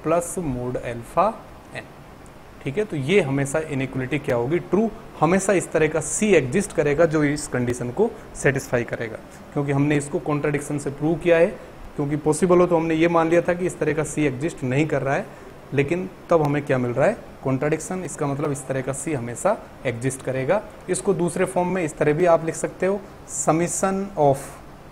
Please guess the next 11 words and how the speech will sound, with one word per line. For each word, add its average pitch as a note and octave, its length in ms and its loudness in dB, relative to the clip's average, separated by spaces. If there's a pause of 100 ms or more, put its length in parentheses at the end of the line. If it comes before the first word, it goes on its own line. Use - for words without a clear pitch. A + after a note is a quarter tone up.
(680)
alpha D#3+ 540 6
i F#3 380 2 (600)
x E3 300 -2
i, B2 140 0 (1200)
i D#3+ 100 6 (120)
equal F3+ 500 2
to G3 100 -2 (360)
one D3+ 280 2
to E3 200 -4
n D3+ 280 0 (300)
norm C3+ 420 4